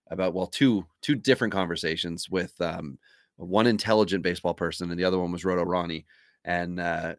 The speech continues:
you know, just who would, who would it be? And my name that I suggested was, well, you know, Showalter's been inside and outside the A L East, so he may as well come, uh,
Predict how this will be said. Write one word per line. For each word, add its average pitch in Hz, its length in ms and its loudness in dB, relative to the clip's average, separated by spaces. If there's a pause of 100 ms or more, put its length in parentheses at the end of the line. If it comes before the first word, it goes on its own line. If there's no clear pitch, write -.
(160)
you 101 80 -6
know, 90 180 -6
just - 240 -2
who 107 200 2
would, 113 220 6
who 104 140 -2
would 107 120 4
it 92 60 2
be? 104 140 4
And 95 80 4
my 104 220 6
name 98 220 2
that 92 100 2
I 92 100 4
suggested 92 400 -2
was, 90 160 -2
well, 90 160 -2
you 95 80 -2
know, 90 100 -2
Showalter's 107 600 2
been 90 260 -2
inside 104 480 2
and 95 80 0
outside 92 400 0
the 87 200 -6
A 92 120 0
L 87 200 -2
East, 92 220 -2 (320)
so 95 240 2
he 101 160 0
may 104 220 4
as 101 140 2
well 92 240 4
come, 90 420 -4 (360)
uh, 80 340 -2